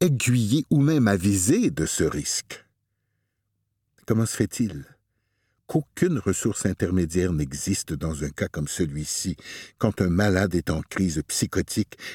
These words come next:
mais qu'il ne correspond pas aux critères stricts de la loi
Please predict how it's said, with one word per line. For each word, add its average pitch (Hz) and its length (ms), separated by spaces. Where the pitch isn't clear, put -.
mais 95 100
qu'il 95 300
ne 90 100
correspond 87 640
pas 82 220
aux 78 160
critères 78 540
stricts - 520
de 82 140
la 80 180
loi 76 300